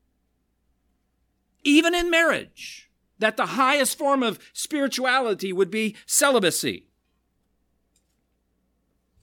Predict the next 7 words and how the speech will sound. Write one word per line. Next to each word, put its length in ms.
And 240
in 180
our 160
sermon 320
text 380
this 260
week, 460